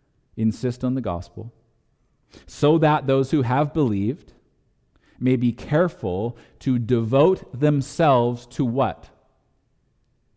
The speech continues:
Building their own life, finding comfort and peace,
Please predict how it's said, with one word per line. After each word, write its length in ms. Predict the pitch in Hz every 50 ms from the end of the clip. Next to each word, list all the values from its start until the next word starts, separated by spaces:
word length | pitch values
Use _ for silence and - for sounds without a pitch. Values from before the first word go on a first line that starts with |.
| _ _ _ _ _ _ _ _ _ _ _ _ _ - 98
Building 360 | 98 117 117 120 120 120 117
their 160 | 117 117 117
own 180 | 110 107 104 104
life, 320 | 104 107 113 117 117 113
finding 480 | - - - 113 113 113 110 113 107 104
comfort 480 | - - 110 110 107 - - 110 101
and 160 | 98 95 90 -
peace, 580 | - 113 110 110 113 113 - - _ _ _